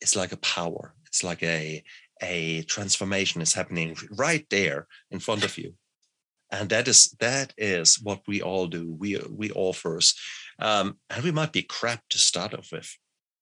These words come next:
And I'm still probably crap, um, compared with, you know, uh, Grisham on whatever the, the, the cool names at the moment are. Um,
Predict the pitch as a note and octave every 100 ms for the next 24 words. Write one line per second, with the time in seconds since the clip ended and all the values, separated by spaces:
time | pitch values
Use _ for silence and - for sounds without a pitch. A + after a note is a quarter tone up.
0 | _ _ _ _ _ _ _ _ _ _
1 | _ - - _ _ E2+ E2 D#2+ C#3+ A#2+
2 | F2 D2+ D#2 - D2+ B1 - - - E2+
3 | D#2 E2 - F2+ G2 F2+ E2 F#2+ E2 -
4 | G#2 G2+ G2 - - - - _ - -
5 | A#2+ C#3+ - - C3+ A#2 A2+ F#2+ F2+ F2
6 | F#2 F#2 F2 G2 A2 A2 F#2+ F#2 F2+ G2
7 | F#2 F#2 G2+ F#2+ F#2+ G#2 - C3 G#2+ G2+
8 | G2 F#2+ F#2 F2+ - G2+ G#2 F#2 F#2+ E2
9 | E2 D#2+ G#2 F2+ E2+ F#2 - - - A2
10 | G#2+ G2+ G2